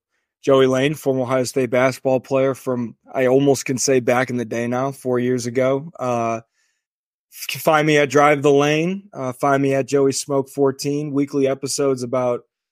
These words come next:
uh, Big Ten basketball, Ohio State specifics. Uh, tons to talk about the Buckeyes lately, all positive stuff. It's been really fun shows. So if you're a Buckeye fan,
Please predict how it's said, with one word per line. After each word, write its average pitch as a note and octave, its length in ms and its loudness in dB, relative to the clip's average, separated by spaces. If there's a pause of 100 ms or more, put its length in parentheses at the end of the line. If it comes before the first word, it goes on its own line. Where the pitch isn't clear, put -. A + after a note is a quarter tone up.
(380)
uh, A#2 180 -14
Big C3+ 220 0
Ten C#3 180 0
basketball, C3+ 640 2
Ohio B2+ 280 -2
State C3 340 -2
specifics. - 920 -2
Uh, B2 240 -6
tons C#3+ 380 2
to B2+ 100 0
talk C3 280 0
about B2+ 240 2
the A2+ 80 -10
Buckeyes B2 420 -2
lately, B2 380 0
all C3 240 2
positive B2 500 -2
stuff. B2 380 -4
It's A#2 120 -14
been A#2+ 240 -4
really B2+ 220 2
fun B2+ 320 -2
shows. B2 540 -2 (400)
So C3 240 0
if B2 100 -4
you're C#3+ 140 4
a - 20 -2
Buckeye C#3 360 2
fan, C3 440 -6